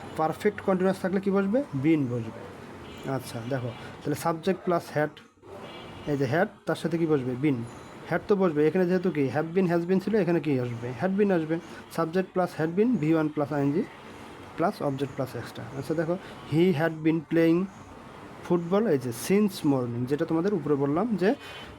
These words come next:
since morning, অর্থাৎ কি এখানে কি অনির্দিষ্ট সময়, মর্নিং, সকালের কখন থেকে শুরু করছে, এক ঘন্টা, দুই ঘন্টা, পাঁচ ঘন্টা, সেটা বলা নাই, অর্থাৎ কি শুধুমাত্র সকাল বলা আছে। সকাল কি হয়, যেমন কি সকাল পাঁচটা থেকে আমরা কি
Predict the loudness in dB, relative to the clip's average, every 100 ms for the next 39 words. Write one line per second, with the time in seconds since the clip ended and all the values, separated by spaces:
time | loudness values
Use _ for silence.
0 | -2 2 4 2 2 2 4 2 -2 -4
1 | -6 -6 0 2 2 0 0 0 2 2
2 | 0 0 -2 -2 -2 -4 -2 0 2 0
3 | -2 -4 -2 0 0 0 0 0 0 -2
4 | -2 -2 -2 -2 -4 -6 -10 -16 -6 -4
5 | 0 0 2 0 2 0 0 -2 -2 -2
6 | -2 -2 0 -2 -4 -12 -10 -2 0 2
7 | 2 2 0 0 -4 -4 -4 -4 0 2
8 | 2 0 0 0 0 0 0 -2 -2 -6
9 | -6 -2 -2 0 2 2 0 -6 -10 -2
10 | 0 0 -2 -4 -2 -2 0 -2 -2 -2
11 | 0 2 0 0 -4